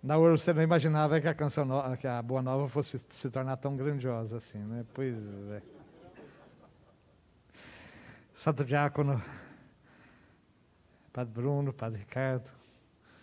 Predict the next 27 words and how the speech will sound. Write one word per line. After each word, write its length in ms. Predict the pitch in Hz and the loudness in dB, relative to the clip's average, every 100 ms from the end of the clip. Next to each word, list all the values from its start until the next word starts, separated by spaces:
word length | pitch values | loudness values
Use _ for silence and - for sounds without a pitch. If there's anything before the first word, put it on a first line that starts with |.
| - - - - - - - - _ _ _ _ - - - - - 123 - - - - 107 | -20 -20 -20 -20 -20 -20 -20 -20 _ _ _ _ -20 -20 -20 -20 -20 -20 -20 -20 -20 -20 -10
Uma 180 | 117 139 | 0 2
saudação 480 | - 156 143 - 147 | 6 6 6 4 2
muito 200 | 143 127 | 2 2
carinhosa 500 | 147 135 139 143 147 | 0 2 4 4 4
aos 160 | 135 - | 0 -2
que 100 | 139 | 0
nos 160 | 135 | 2
acompanham 680 | 135 135 127 135 135 135 127 - - - - - - - - | 0 0 0 0 0 2 -2 -4 -16 -20 -20 -20 -20 -20 -12
pelas 300 | - 120 123 | -4 -2 -2
redes 240 | 139 127 - | 0 -2 -4
sociais. 840 | 123 - 139 156 156 156 - - - - - - - - - - - - - - - - | -6 -4 2 4 2 0 -10 -14 -20 -20 -20 -20 -20 -20 -20 -20 -20 -20 -20 -20 -20 -6
Eu 80 | 185 | 2
recebi 260 | 247 311 269 | 4 4 2
recado 360 | 226 185 185 | 4 4 2
que 100 | 175 | 2
o 40 | 190 | 2
nosso 280 | 160 160 151 | 4 4 4
vereador 480 | 151 135 147 156 156 | 4 4 4 4 0
Alírio 300 | 139 135 135 | -4 -2 0
Vila 180 | 127 123 | 0 -2
Sante 240 | - 131 | -2 -6
tá 80 | - | -2
aí. 100 | 147 | -2
Cadê? 280 | 202 285 - | -2 -2 -2
Ah, 640 | 254 403 508 508 403 165 | -4 -4 -6 -6 -6 -6
tá 100 | - | -6
mascarado. 720 | 339 294 - 139 151 214 120 | -6 -4 -2 0 0 -4 -6